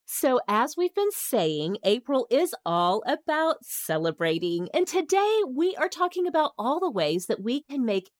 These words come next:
everyday celebrations feel a little bit more awesome.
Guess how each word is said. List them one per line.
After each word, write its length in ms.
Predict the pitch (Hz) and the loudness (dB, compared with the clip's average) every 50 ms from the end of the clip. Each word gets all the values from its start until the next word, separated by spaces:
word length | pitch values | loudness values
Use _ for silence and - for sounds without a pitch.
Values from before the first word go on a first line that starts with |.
| - | -2
everyday 800 | 320 370 403 - 415 392 359 - 240 214 208 214 214 208 220 220 - | -2 -2 0 -2 -2 -2 0 0 0 2 2 4 4 2 0 -2 -4
celebrations 760 | - - - 277 269 285 285 285 330 349 - - 403 403 - | -10 -8 -4 -2 -2 0 0 0 -2 -2 -2 -2 -4 -4 -2
feel 300 | - 508 508 480 - 370 | -2 -2 0 0 0 0
a 60 | 370 | 0
little 160 | 370 359 311 | 0 0 0
bit 160 | 226 240 - - | 0 0 -2 0
more 180 | 180 175 - - | -2 -4 -2 -2
awesome. 360 | 147 151 165 - - 294 339 | -2 -4 -2 -2 -2 -2 -2